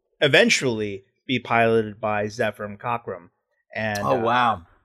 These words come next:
Speaker 1: and up-, and upon seeing this, uh, Mister Data, played by Brent Spiner, uh, is
Speaker 2: Uh-huh.
Speaker 1: like, "Hey, why you doing that, yo?"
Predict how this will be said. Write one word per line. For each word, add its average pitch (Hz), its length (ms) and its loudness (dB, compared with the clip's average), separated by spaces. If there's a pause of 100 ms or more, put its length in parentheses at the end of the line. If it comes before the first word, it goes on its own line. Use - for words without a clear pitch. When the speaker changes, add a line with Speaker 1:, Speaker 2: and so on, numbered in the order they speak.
(120)
Speaker 1:
and 127 160 -2
up-, - 160 -8
and 127 160 2
upon 127 460 0
seeing 127 440 -2
this, 107 480 -6
uh, 107 220 -8
Mister 117 280 -10
Data, 110 480 0 (360)
played 110 180 -4
by 107 140 -2
Brent 104 300 -6
Spiner, 110 580 -4 (720)
uh, 101 320 -8
is 101 80 -6
Speaker 2:
Uh-huh. 104 80 -10
Speaker 1:
like, 101 160 -6
"Hey, 123 300 4
why 123 400 2
you 127 100 6
doing 135 240 4
that, 107 160 2
yo?" 110 260 2